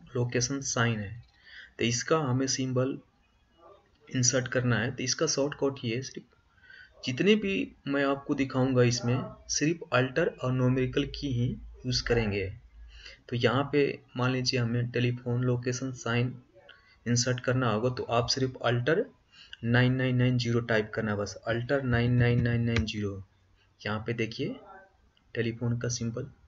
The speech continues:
जो होता है साइन, वो आपका इंसर्ट हो जाएगा। उसी तरह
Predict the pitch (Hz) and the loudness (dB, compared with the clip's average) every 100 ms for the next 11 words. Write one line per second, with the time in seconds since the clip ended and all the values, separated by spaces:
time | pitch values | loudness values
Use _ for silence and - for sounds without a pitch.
0 | - 113 110 117 110 - 110 180 - _ | -6 -4 -2 -2 -2 -2 -4 -6 -10 _
1 | - - _ 117 - 107 - 170 196 - | -20 -20 _ -8 -4 -4 -4 -6 -6 -12
2 | - 123 120 113 113 104 101 95 - - | -2 0 0 -2 -4 -4 -4 -6 -10 -14
3 | - - - 120 123 135 139 143 | -20 -20 -12 -4 -2 0 0 0